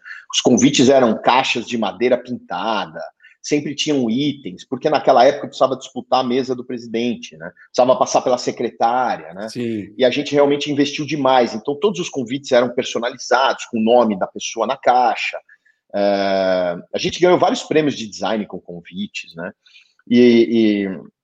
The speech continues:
Speaker 1: e, e aí esse também foi um, um grande diferencial. E a grande estrela do calendário foi o gourmet. Porque
Speaker 2: Uhum.
Speaker 1: pra sair do Ateliê Gourmand de,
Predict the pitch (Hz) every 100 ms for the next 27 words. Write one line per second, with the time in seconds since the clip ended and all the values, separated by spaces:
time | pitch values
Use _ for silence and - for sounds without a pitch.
0 | _ _ _ _ _ - 113 120 127 127
1 | 131 - 139 131 135 143 139 135 131 131
2 | 123 139 143 - 156 - 101 - - 240
3 | 269 - - _ _ - 175 170 294 254
4 | 151 - 170 202 180 113 113 120 107 101
5 | 127 202 135 98 - 147 143 143 160 143
6 | 127 _ _ _ _ _ _ _ - 147
7 | 131 160 120 - - 190 214 165 156 160
8 | 143 143 139 139 127 120 117 104 92 104